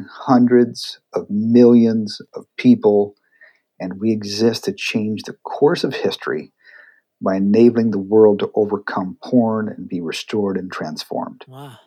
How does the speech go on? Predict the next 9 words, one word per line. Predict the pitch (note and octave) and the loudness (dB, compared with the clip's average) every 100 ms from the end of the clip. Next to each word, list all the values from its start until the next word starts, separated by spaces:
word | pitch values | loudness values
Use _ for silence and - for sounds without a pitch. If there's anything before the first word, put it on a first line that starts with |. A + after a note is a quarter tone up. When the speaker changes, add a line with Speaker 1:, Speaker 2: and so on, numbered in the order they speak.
| _ _ _ _ _ | _ _ _ _ _
Speaker 1:
We | B2+ C#3+ | 4 4
have | B2+ A#2+ | 4 4
this | A#2 - | 2 2
crazy | - - - - C3+ D3 E3 D3 D3+ C3 | -8 -8 -8 0 4 6 4 -2 -4 0
belief | A#2+ A2+ A2+ F#2 E2 _ _ _ - - _ - | 2 4 2 0 -6 _ _ _ -20 -20 _ -4
that | A2 A2 | -2 2
we | A2+ | 0
can | G#2+ | -2
have | C3+ - A2 G2+ F#2+ | -6 -2 -2 0 -4